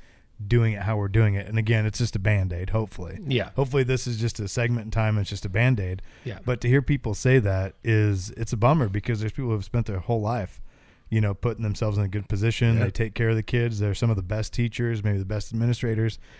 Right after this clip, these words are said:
Speaker 1: And to hear them say, "I feel like I'm, I'm just sitting here spinning my wheels, like I might look for something else to do," that sucks.
Speaker 3: Well, I, I find it a little confusing. I'm gonna get into some,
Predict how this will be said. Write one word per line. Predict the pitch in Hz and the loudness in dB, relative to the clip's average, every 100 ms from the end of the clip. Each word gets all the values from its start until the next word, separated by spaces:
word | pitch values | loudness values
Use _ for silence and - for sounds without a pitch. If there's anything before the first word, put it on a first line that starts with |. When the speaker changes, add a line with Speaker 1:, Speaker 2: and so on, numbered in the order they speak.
| - | -4
Speaker 1:
And | 120 | 2
to | 117 | 4
hear | 123 | 6
them | 123 120 | 6 2
say, | 120 110 | 0 -2
"I | |
feel | 107 120 | 0 0
like | 117 113 | 0 0
I'm, | 104 92 - - _ _ _ - | -2 -4 -8 -18 _ _ _ -8
I'm | 107 | -4
just | 104 - | -2 -2
sitting | 113 107 | -2 0
here | 107 | -2
spinning | - 113 | 0 0
my | 104 98 | 0 0
wheels, | 113 123 104 101 - - _ _ - | 4 4 2 -4 -8 -20 _ _ -8
like | 95 | -2
I | 107 | 0
might | 107 | 0
look | 107 110 - | 0 -6 -4
for | 104 | -2
something | 117 104 104 | -2 0 0
else | 104 | 0
to | - | -4
do," | 98 117 | -2 0
that | 107 123 | 0 -4
sucks. | - 98 101 - - - - - | -6 -8 -8 -10 -14 -14 -16 -14
Speaker 3:
Well, | 127 135 - - | -8 -8 -10 -14
I, | 98 | -12
I | |
find | - 120 113 | -10 -8 -8
it | |
a | 101 | -6
little | 98 90 | -6 -6
confusing. | 85 78 107 90 78 | -6 -6 -6 -8 -10
I'm | 104 | -8
gonna | 87 | -8
get | 82 80 | -6 -6
into | 78 85 | -6 -8
some, | 78 80 71 | -10 -10 -12